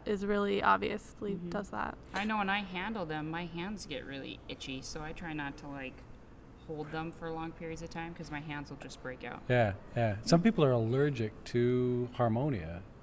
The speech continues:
Speaker 3: and that they, when they get into homes, you get people with, like, respiratory problems
Speaker 2: Okay.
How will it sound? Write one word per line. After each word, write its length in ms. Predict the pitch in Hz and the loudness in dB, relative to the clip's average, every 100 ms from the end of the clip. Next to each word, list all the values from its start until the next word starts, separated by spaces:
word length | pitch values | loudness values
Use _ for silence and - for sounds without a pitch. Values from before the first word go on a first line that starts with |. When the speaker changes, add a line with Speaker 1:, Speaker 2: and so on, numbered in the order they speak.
| - | -4
Speaker 3:
and 200 | 113 107 | 2 4
that 160 | 110 | 2
they, 220 | 120 110 - | 2 2 4
when 180 | 123 | 6
they 80 | 113 | 8
get 140 | 110 135 | 8 8
into 160 | 113 | 8
homes, 420 | 110 127 127 107 92 | 6 4 4 4 2
you 100 | 101 | 0
get 180 | 104 - | 2 6
people 200 | 104 101 | 6 4
with, 140 | 98 | -2
like, 180 | 101 87 | -2 -2
respiratory 540 | 107 101 - 110 - 95 | 2 0 2 -2 -2 -2
problems 480 | 104 95 87 92 87 | 0 0 0 -4 -4
Speaker 2:
Okay. 200 | 202 | -6